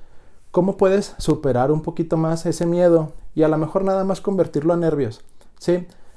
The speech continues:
Obviamente, antes de cada competencia, antes de cada combate, va a ser inevitable que estés un poquito nervioso. Eh,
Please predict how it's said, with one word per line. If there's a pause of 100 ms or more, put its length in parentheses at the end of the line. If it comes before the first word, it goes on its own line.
(220)
Obviamente,
antes
de
cada
competencia,
antes
de
cada
combate, (300)
va
a
ser
inevitable
que
estés
un
poquito
nervioso. (760)
Eh,